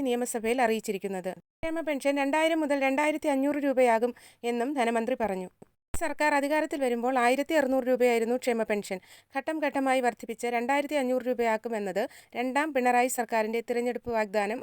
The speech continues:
ആയിരുന്നു. എങ്കിലും മൂന്ന് വർഷത്തിനുള്ളിൽ ഒരു രൂപ പോലും വർദ്ധിപ്പിച്ചിട്ടില്ല. എന്നാൽ അടുത്ത ആഴ്ച അവതരിപ്പിക്കുന്ന ബജറ്റ് ലോക്സഭാ ഇലക്ഷന് തൊട്ടു മുമ്പുള്ള ബജറ്റാണ് എന്ന സാഹചര്യത്തിൽ ചെറിയ വർധന വരുത്തുമെന്ന് ഏതാണ്ട് ഉറപ്പായിരിക്കുന്നു. പെൻഷൻ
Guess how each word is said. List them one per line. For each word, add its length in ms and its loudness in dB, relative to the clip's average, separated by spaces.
ആയിരുന്നു. 360 -2
എങ്കിലും 280 -4
മൂന്ന് 200 0
വർഷത്തിനുള്ളിൽ 560 0
ഒരു 180 2
രൂപ 220 4
പോലും 280 4
വർദ്ധിപ്പിച്ചിട്ടില്ല. 640 -2
എന്നാൽ 200 -4
അടുത്ത 260 -6
ആഴ്ച 240 2
അവതരിപ്പിക്കുന്ന 480 0
ബജറ്റ് 320 2
ലോക്സഭാ 460 2
ഇലക്ഷന് 380 -2
തൊട്ടു 240 0
മുമ്പുള്ള 300 -2
ബജറ്റാണ് 500 -2
എന്ന 200 0
സാഹചര്യത്തിൽ 560 0
ചെറിയ 280 2
വർധന 320 0
വരുത്തുമെന്ന് 500 -2
ഏതാണ്ട് 320 0
ഉറപ്പായിരിക്കുന്നു. 680 -2
പെൻഷൻ 320 -2